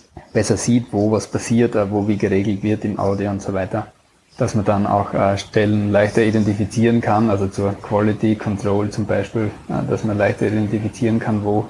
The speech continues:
vielleicht was schiefgegangen ist. Oder was haben wir jetzt grad, äh, das wird wahrscheinlich nächste Woche rauskommen, äh,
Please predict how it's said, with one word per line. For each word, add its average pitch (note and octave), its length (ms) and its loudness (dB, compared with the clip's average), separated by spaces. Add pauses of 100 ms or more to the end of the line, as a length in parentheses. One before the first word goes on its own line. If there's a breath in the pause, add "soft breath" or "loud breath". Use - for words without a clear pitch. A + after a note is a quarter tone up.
(120)
vielleicht G#2+ 440 2
was - 100 -6
schiefgegangen A2+ 520 0
ist. A2+ 200 -2 (1500 loud breath)
Oder B2+ 540 4
was A2+ 120 -2
haben B2 120 -2
wir A#2 80 2
jetzt A#2 200 2
grad, A#2+ 400 0
äh, - 40 -6
das A2+ 500 -2
wird B2 140 -4
wahrscheinlich A2+ 300 -2
nächste A2+ 280 -4
Woche A#2+ 240 2
rauskommen, A#2 640 0 (1700)
äh, G2+ 440 -4